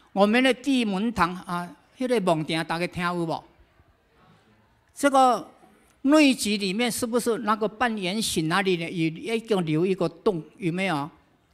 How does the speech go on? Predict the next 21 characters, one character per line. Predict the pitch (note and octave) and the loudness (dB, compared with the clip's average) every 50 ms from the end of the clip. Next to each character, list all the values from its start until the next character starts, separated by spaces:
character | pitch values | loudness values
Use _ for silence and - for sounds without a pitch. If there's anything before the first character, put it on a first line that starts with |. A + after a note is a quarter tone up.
| - _ | -20 _
好， | - C3+ C3+ D3+ E3 - - F#3 | -12 -10 -8 -8 -8 -10 -12 -12
我 | D#3+ | -10
们 | D3 D3+ D#3+ D3+ | -8 -8 -8 -8
讲 | C3+ C#3+ C3+ B2+ | -10 -10 -12 -10
这 | - E3 | -6 -6
一 | D#3 D3+ | -4 -4
个 | D3 D3 C3 | -4 -6 -10
洞， | - - D3 - - _ _ _ | -10 -12 -14 -16 -18 _ _ _
这 | - C4+ C4+ | -6 -6 -4
个 | B3+ C4 | -4 -4
洞 | B3 - C4+ A3+ - | -4 -4 -6 -6 -4
叫 | - B3 A3+ | -4 -4 -4
做 | G#3+ G#3 | -4 -4
什 | - - D#3 | -4 -4 -4
么 | D3 E3 F3 | -2 -2 -2
水？ | D#3+ - D#3+ C#3+ C#3+ C#3+ - - _ _ _ _ _ _ _ _ _ _ _ _ _ _ _ _ - _ _ | 0 0 -2 -2 -2 -4 -10 -20 _ _ _ _ _ _ _ _ _ _ _ _ _ _ _ _ -20 _ _
叫 | - A#3 G3+ | -8 -8 -6
做 | F#3+ A3 G3 D3+ - _ _ | -6 -6 -8 -8 -10 _ _
中 | - A#3+ A#3+ A#3 A#3 A#3 A#3+ A3 | -6 -4 -4 -2 -4 -6 -6 -6
天 | - - - A3 G#3+ G#3+ A3 A3+ G#3+ | -2 0 2 2 2 0 -2 -4 -6
水， | - - - F#3 D3 F3+ - - | -6 -6 -6 -6 -6 -8 -10 -14